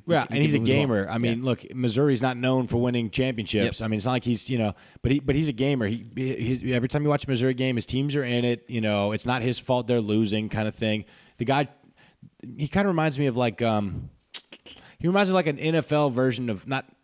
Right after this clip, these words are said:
Speaker 2: not, I'm not saying he's as talented as, but, like, Andrew Luck, you know, he's always getting, he's always taking a beating.
Speaker 1: Mm-hmm.
Speaker 2: You know, he's always trying to, you know, make the extra play, go the extra mile to keep his team in the game.
Speaker 1: Yep.
Speaker 2: S-, similar to Drew Lock.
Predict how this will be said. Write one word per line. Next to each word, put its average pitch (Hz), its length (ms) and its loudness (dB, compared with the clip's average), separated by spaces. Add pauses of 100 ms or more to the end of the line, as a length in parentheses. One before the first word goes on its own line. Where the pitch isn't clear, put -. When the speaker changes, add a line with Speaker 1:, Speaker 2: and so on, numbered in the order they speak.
(120)
Speaker 2:
not, 107 140 -10
I'm 107 220 -4
not 113 160 -2
saying 113 160 -4
he's 98 80 -4
as 101 80 -6
talented 107 340 -4
as, 85 180 -6
but, - 120 -8
like, 117 160 -4
Andrew 135 340 0
Luck, 123 340 0
you 127 80 -6
know, 117 40 -4
he's 104 100 -6
always 135 240 -2
getting, 135 260 -4
he's 127 200 -8
always 143 200 -2
taking 139 300 -4
a 120 60 -4
beating. 127 540 -2
Speaker 1:
Mm-hmm. 117 300 -2
Speaker 2:
You 131 80 -4
know, 117 260 0 (160)
he's 120 180 -4
always 143 240 -2
trying 143 180 -2
to, 135 140 -4
you 139 80 -4
know, 123 100 0
make 127 180 -2
the 135 120 -2
extra 131 260 -2
play, 127 300 -2
go 123 160 0
the 131 120 0
extra 120 220 -4
mile 110 480 -2 (160)
to - 60 -20
keep 127 160 -4
his 117 100 -4
team 120 220 -2
in 113 80 -2
the 107 80 -4
game. 101 340 -2 (300)
Speaker 1:
Yep. 107 140 -6
Speaker 2:
S-, - 260 -12
similar 165 400 -2
to 139 60 -4
Drew 120 180 0
Lock. 87 340 -6